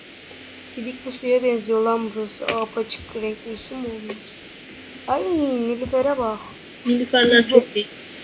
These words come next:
Speaker 1: biz de ilk defa görmüş gibiyiz ha. İşte bu benim. Böyle böyle. Al işte.
Speaker 2: Ev ne kadar büyük olacak?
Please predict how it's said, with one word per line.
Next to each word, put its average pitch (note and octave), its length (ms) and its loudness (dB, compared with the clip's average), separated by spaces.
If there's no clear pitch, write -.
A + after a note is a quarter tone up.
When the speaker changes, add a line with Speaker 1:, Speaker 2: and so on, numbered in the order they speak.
Speaker 1:
biz A#3+ 200 -4
de B3+ 100 -4
ilk - 240 -4
defa B3 280 4
görmüş A#3 480 -2
gibiyiz G#3+ 360 -8
ha. A3 60 -4
İşte - 200 2
bu D4 80 -4
benim. C4 240 0
Böyle A3 200 -6
böyle. G3+ 260 -10
Al A3 140 -4
işte. - 320 6
Speaker 2:
Ev A#3+ 220 12
ne C#4 100 12
kadar D4+ 340 10
büyük A#3+ 220 10
olacak? B3 460 10